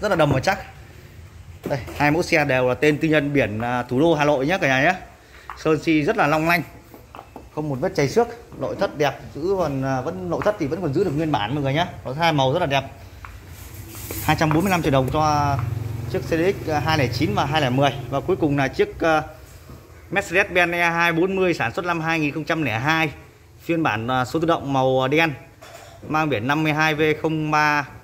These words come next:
tám tám. Và mẫu xe này thì bên em đang chào bán với giá là hai trăm hai mươi lăm triệu nhá. Chỉ với hai trăm hai mươi lăm triệu đồng thôi là mọi người đã sở hữu được một mẫu xe sang đến từ, à, thương hiệu Mercedes rất là nổi tiếng rồi. Xe thì cam kết mọi người là không lỗi nhỏ nhá,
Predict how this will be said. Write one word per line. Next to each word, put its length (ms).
tám 220
tám. 320
Và 100
mẫu 140
xe 80
này 160
thì 100
bên 160
em 140
đang 120
chào 120
bán 200
với 80
giá 100
là 100
hai 180
trăm 180
hai 160
mươi 20
lăm 160
triệu 200
nhá. 180
Chỉ 80
với 200
hai 140
trăm 160
hai 180
mươi 60
lăm 120
triệu 140
đồng 160
thôi 200
là 80
mọi 140
người 140
đã 80
sở 160
hữu 220
được 100
một 200
mẫu 140
xe 180
sang 280
đến 180
từ, 180
à, 180
thương 160
hiệu 220
Mercedes 460
rất 100
là 100
nổi 180
tiếng 160
rồi. 120
Xe 200
thì 80
cam 200
kết 180
mọi 120
người 160
là 60
không 180
lỗi 120
nhỏ 260
nhá, 160